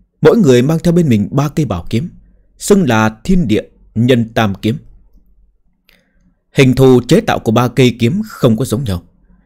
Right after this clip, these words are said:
Hai cây đan chéo sau lưng, một cây đeo chéo ngang hông,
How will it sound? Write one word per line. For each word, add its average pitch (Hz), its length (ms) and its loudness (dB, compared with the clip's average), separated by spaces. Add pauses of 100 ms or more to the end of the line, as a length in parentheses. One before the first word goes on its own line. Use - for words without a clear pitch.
(140)
Hai 139 180 0
cây 139 180 2
đan 131 200 0
chéo 165 180 -4
sau 143 160 -6
lưng, 147 140 -8 (480)
một 143 160 0
cây 190 100 4
đeo 156 240 2
chéo 143 140 0
ngang 135 280 0
hông, 139 140 -6